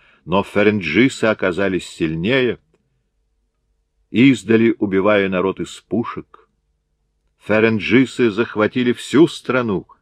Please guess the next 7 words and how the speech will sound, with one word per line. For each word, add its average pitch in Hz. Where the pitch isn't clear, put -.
и 76
воину 87
Хассану 117
пришлось 90
скитаться -
на 87
чужбине. 78